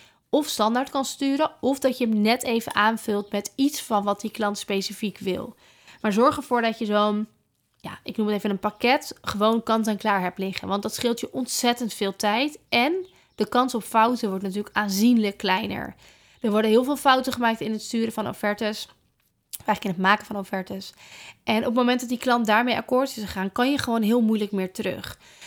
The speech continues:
Dus zorg ervoor dat je gewoon, dat je jezelf ook veilig stelt en dat je die basis hebt staan met de juiste tijden, juiste bedragen, juiste inhoud. Nou, vervolgens gaat, zegt die klant, "Nou, ik ga akkoord op je offerte."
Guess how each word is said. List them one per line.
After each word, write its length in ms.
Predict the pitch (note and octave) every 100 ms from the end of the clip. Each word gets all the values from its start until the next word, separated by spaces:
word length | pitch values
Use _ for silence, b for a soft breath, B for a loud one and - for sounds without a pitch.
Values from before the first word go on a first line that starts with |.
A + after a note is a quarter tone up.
| B B
Dus 340 | A3 A3 - _ _ _ -
zorg 340 | G3 G#3+ C4+
ervoor 320 | C4+ - A3+
dat 180 | G#3 A3
je 60 | A#3
gewoon, 480 | A3 G3+ G3 G3+ G3+ _ _
dat 180 | - G3+
je 60 | A3+
jezelf 460 | G#3 G3+ G3+ B3+ -
ook 200 | G#3 G3+
veilig 420 | - G#3+ B3+ C4
stelt 300 | - A3+ A#3+
en 60 |
dat 120 | G#3+ G3
je 60 |
die 100 | G3+
basis 500 | F#3+ F#3+ G#3+ B3+ G#3
hebt 240 | G#3 G3 -
staan 320 | - G3 F3
met 120 | F#3
de 80 | G3
juiste 380 | G3 G#3+ - -
tijden, 300 | G#3+ G3+ G3
juiste 340 | G3 G3 -
bedragen, 480 | F#3 F#3+ F#3 F#3+ F#3
juiste 360 | F#3 F#3 F3+
inhoud. 600 | - F3+ F3 - - - - _ _ b b b b b b b b b b
Nou, 160 | - -
vervolgens 600 | - A#3+ E4+ F#4+ D#4 C#4
gaat, 240 | - D#4+ D#4+
zegt 220 | D#4+ -
die 80 | C4
klant, 240 | A#3 G#3+
"Nou, 160 | A3+ -
ik 100 | -
ga 140 | B3+
akkoord 380 | A#3+ - C#4+ C#4
op 80 | -
je 140 | G#3+
offerte." 400 | A3 F#3 - -